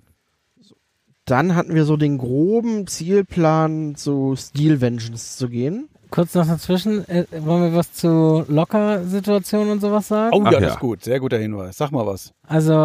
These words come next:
Speaker 2: äh, bei Valraven war's halt so, dass wir die, also die Taschen auf jeden Fall abgeben mussten. Wir hatten jetzt nur eine dabei. Und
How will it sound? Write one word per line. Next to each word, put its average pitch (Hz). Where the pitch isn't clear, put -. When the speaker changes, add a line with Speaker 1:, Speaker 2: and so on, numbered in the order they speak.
Speaker 2:
äh, 143
bei 135
Valraven 156
war's 160
halt 151
so, 143
dass 135
wir 135
die, 131
also 139
die 120
Taschen 165
auf 175
jeden 190
Fall 185
abgeben 185
mussten. 185
Wir 135
hatten 120
jetzt 120
nur 117
eine 139
dabei. 165
Und 143